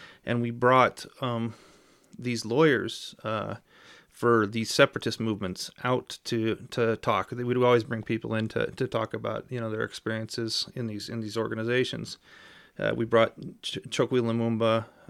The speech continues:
um, who is deceased now. Um, he's a former mayor of, uh, Jackson, Mississippi, but he was a lawyer.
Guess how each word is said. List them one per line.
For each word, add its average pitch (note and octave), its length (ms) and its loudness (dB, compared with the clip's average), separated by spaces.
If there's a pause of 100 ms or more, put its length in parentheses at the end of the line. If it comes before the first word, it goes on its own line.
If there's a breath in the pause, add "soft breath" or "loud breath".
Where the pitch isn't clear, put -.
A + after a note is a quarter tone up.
um, G#2 340 -4
who A#2+ 120 -2
is A2+ 160 -2
deceased A2 460 -4
now. A2 420 -2
Um, A2 240 -4
he's - 260 -12
a A#2 140 -8
former A2+ 460 -4
mayor G#2+ 320 0
of, G#2+ 120 -6
uh, - 120 -4
Jackson, A#2+ 440 -4
Mississippi, B2 480 -6
but A#2+ 160 -6
he B2 80 -6
was A#2 140 -4
a A#2 40 -4
lawyer. A#2 420 4